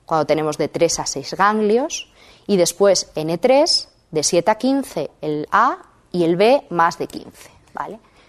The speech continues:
¿Todo esto para qué nos sirve a nosotros? Pues para dividir los tumores,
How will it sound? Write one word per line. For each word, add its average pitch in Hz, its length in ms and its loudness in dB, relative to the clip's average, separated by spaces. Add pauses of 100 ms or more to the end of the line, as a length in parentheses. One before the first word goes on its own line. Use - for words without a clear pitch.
(180)
¿Todo 233 200 4
esto 277 280 0
para 240 180 2
qué - 80 -2
nos 226 160 -2
sirve 214 240 0
a 208 60 -2
nosotros? - 720 -4 (500)
Pues - 160 -2
para 175 220 4
dividir 165 540 0 (200)
los 160 240 -6
tumores, - 580 -10